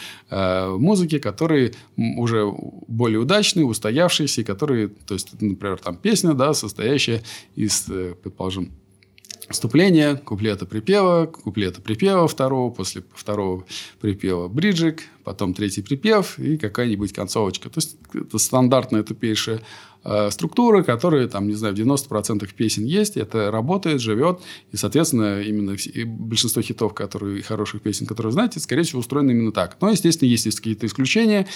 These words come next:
которые люди делают сознательно, которые уже, если это делает профессионал и делает свою песню там, э, не на три минуты, а на десять минут, то он, скорее всего, уже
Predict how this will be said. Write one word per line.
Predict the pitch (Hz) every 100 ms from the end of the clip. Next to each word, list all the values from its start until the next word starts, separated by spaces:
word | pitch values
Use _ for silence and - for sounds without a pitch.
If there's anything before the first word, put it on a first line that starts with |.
| -
которые | - 117 127 120 107
люди | 104 120 110
делают | 107 110 107
сознательно, | 120 127 202 - 123
которые | 107 - 120 110
уже, | 104 104 95 - - -
если | 107 110 107 107 - - _ _ _ _ _ _ - -
это | 107 107
делает | 104 104 98
профессионал | 110 - 160 220 226 208 -
и | 120
делает | 110 113 104 95
свою | - 107 101
песню | 104 92 101
там, | - 98 95 - - _
э, | -
не | 101 107
на | 107
три | 98 113 104
минуты, | 101 101 98 101 101 - -
а | 104
на | 104
десять | 107 101 110
минут, | 104 101
то | - 202
он, | 196 156 170
скорее | - 117 120
всего, | 117 107
уже | 110 107